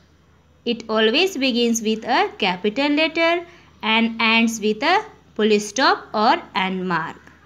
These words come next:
How many parts of sentences are there? There are two parts of sentences. What are they?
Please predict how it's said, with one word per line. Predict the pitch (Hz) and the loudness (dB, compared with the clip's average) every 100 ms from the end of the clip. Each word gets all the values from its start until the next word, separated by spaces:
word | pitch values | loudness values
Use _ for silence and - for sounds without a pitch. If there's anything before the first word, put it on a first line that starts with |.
| - _ _ _ _ _ _ | -20 _ _ _ _ _ _
How | - 220 | -2 2
many | 254 311 | 2 2
parts | 339 294 285 320 - | 2 6 6 4 2
of | 339 | 0
sentences | 339 330 320 330 330 339 339 | 2 0 0 -2 -2 -2 0
are | 339 330 330 | 2 2 2
there? | 339 359 466 - - - - - | 2 2 0 -8 -20 -20 -20 -6
There | 214 247 294 - | 0 4 2 2
are | 233 240 254 254 - | 4 4 4 0 0
two | 330 381 381 | 2 2 2
parts | 240 190 202 - 240 | 2 4 2 -2 0
of | 302 415 | 0 0
sentences. | - - 208 208 202 185 180 104 - - _ _ | -8 -4 -2 -2 -4 -4 -8 -12 -14 -20 _ _
What | 185 214 254 262 | -2 2 2 4
are | 330 339 | 2 2
they? | 359 381 440 | 2 0 -2